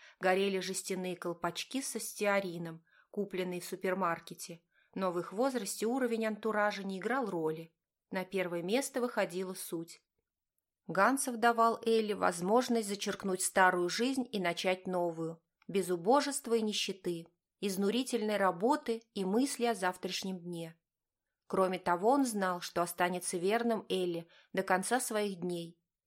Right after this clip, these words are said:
не унизит её ни одной изменой, каждую ночь станет нежно любить её в спальне второго этажа.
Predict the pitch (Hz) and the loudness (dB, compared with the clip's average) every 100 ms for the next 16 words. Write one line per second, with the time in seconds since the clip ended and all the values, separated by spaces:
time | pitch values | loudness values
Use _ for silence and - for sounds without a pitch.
0 | _ 269 254 196 214 202 202 202 190 190 | _ 4 4 4 2 0 -2 0 0 2
1 | 185 175 190 190 180 185 180 175 175 - | 2 2 0 0 0 -2 -2 -2 -8 -12
2 | _ _ - 190 180 180 190 185 - - | _ _ 0 2 2 0 2 0 -2 0
3 | 180 175 170 180 180 175 175 165 160 247 | 0 0 -4 -2 -2 -2 -6 -6 -2 -2
4 | 269 233 220 214 - - 208 226 220 - | -2 -4 -4 -6 -2 4 6 4 0 -2
5 | 175 170 170 175 175 170 - 160 | -2 -2 -2 -4 -6 -6 -6 -10